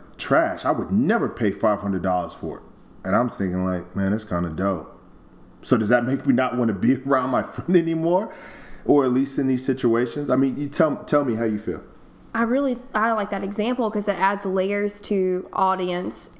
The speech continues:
Speaker 2: and purpose. Obviously, she's saying that to you, her friend who knows her, and isn't gonna judge her for being maybe snotty. I think we all go to art shows and feel really pretentious to be able to judge, "Oh, the tone here, the mood, or this is an overpriced piece."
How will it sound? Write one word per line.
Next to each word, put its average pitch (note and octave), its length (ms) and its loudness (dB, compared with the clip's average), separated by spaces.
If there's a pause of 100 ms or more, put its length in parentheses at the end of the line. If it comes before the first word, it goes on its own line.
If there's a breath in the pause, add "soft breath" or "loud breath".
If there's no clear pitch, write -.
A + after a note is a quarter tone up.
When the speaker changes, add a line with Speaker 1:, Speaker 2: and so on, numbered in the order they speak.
Speaker 2:
and C#4 340 0
purpose. - 600 -4
Obviously, A3+ 540 0
she's G#3 240 -2
saying G3+ 200 2
that F#3 160 -4
to G3 120 -4
you, G3 340 2
her G3+ 140 0
friend G3 440 -2
who G#3 120 0
knows B3 300 0
her, F3+ 300 -2 (220 loud breath)
and A3 140 0
isn't E4 220 2
gonna G#3+ 180 0
judge F#3+ 300 0
her F#3+ 340 -2
for G3+ 100 2
being F#3+ 440 -2 (600 loud breath)
maybe C#4 320 2
snotty. A3 460 0
I G3 40 0
think A3+ 260 -2
we A#3 160 2
all G#3 180 2
go G3 100 0
to F#3 80 -2
art F3 240 0
shows F3 380 -2
and F#3+ 240 -2
feel G3 140 2
really F#3 200 0
pretentious G3 640 -2
to A3 60 0
be G#3 120 2
able G3 140 -2
to F#3+ 80 0
judge, G3 380 -2
"Oh, A3+ 360 -2 (460 loud breath)
the G#3+ 200 2
tone C4+ 380 0
here, F3+ 260 0
the F#3 80 -2
mood, G3+ 340 0
or F3+ 100 0
this B3+ 220 0
is E4+ 140 0
an G3 80 -2
overpriced G3 640 -2
piece." - 180 -2